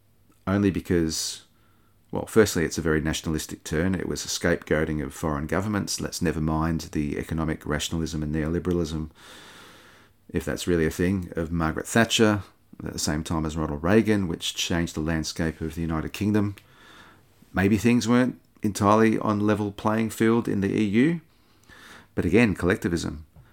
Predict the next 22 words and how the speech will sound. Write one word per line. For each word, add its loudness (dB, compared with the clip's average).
fighting 4
for -4
the -4
common -2
good. 4
And -6
now 0
they, 0
they're 0
reaping 0
the 0
result -2
of -16
the -2
very 6
messy -2
divorce -4
of -4
that. -8
But 2
it's -2
just, -4